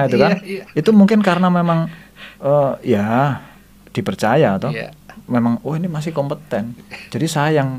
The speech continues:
Speaker 1: kalau misalnya periodenya hanya tiga tahun.
Speaker 2: Iya.
Speaker 1: Kalau perlu seumur hidup mungkin ya. <laughs> Kan itu. Jadi,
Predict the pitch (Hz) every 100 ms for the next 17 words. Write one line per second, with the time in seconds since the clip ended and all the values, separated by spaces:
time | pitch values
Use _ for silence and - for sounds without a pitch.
0 | - - 123 120 120 127 127 123 123 117
1 | 120 135 117 110 110 101 120 117 101 101
2 | 113 117 - - 113 120 151 170 160 -
3 | 135 127 127 127 107 110 95 113 156 156
4 | 156 - 147 - 156 147 135 120 107 101
5 | - - - - 127